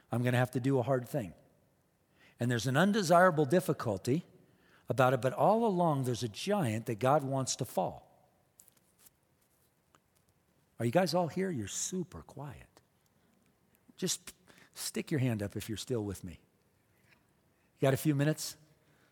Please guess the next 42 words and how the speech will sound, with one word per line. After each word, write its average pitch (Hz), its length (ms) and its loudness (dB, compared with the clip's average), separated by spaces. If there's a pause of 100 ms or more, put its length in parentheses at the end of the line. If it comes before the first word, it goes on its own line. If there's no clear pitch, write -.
Say, 139 180 4
"I - 20 8
have 123 160 4
plenty 107 280 0
of 92 100 -6
time." 82 260 -8 (1080)
Don't 160 200 4
even 196 180 4
look 170 160 4
at 131 80 2
the 104 80 -6
clock, - 320 -10
okay? 120 280 0 (680)
You 175 100 4
know, 208 140 8
they're 196 240 8
out 185 160 6
there 185 100 4
until 147 320 0
eight 160 220 2
thirty. 190 360 2 (1080)
They're 202 140 2
out 214 120 4
there 180 120 2
until 131 300 -2
eight 185 240 0
thirty 196 300 0
and 127 100 0
they 160 60 2
have 196 160 0
babies. 131 480 0 (880)
They 202 80 0
gotta 226 160 6
go 180 160 4
keep, 208 220 -4
pick 196 240 0
babies 170 400 4
up 120 160 0
from 131 160 -2
the 131 40 -2
nursery, 156 380 -2
so 113 300 0